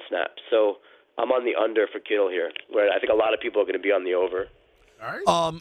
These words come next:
Speaker 3: who do you like in this weekend's games? And maybe not from a betting perspective, just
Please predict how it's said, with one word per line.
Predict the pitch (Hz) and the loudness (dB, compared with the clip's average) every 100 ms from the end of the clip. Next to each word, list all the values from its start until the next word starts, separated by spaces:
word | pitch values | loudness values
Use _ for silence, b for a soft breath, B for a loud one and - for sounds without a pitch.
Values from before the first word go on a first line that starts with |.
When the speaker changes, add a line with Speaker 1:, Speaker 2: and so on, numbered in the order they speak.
| - | -2
Speaker 3:
who | 143 | 0
do | 226 | 0
you | 220 | -2
like | 175 196 - | 0 0 -2
in | 147 | -4
this | 147 - | -4 -2
weekend's | 147 147 135 95 | -2 -2 -4 -2
games? | 127 139 107 | 0 0 -4
And | 101 | -6
maybe | 123 123 120 | -4 -4 -2
not | 123 127 - | 0 -2 -4
from | 131 120 | -4 -4
a | |
betting | 104 123 135 | 0 -2 0
perspective, | 117 107 120 104 101 98 | -4 -4 -4 -4 -6 -6
just | 107 92 - | -6 -4 -8